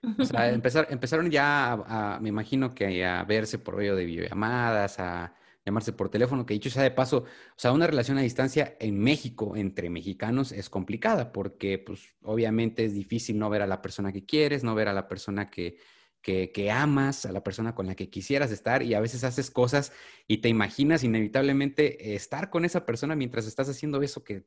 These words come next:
Speaker 1: que estás disfrutando tanto. Pero ahora, me imagino estar en una relación a distancia y en países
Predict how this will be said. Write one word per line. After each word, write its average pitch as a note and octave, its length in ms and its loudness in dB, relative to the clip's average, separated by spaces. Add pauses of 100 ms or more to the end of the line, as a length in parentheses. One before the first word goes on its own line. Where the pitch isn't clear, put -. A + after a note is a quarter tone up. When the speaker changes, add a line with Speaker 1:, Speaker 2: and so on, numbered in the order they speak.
(120)
Speaker 1:
que - 100 -12
estás A#2 180 -4
disfrutando A#2 540 -4
tanto. C3+ 340 -4 (520)
Pero B2 160 6
ahora, C#3 360 4
me B2 120 2
imagino A#2 680 0
estar G#2+ 240 0
en C3 80 -2
una C#3 140 -2
relación G#2 400 -4
a G#2+ 100 -10
distancia A2+ 500 -2
y F#2+ 120 -4
en F#2 100 -6
países A2+ 580 -6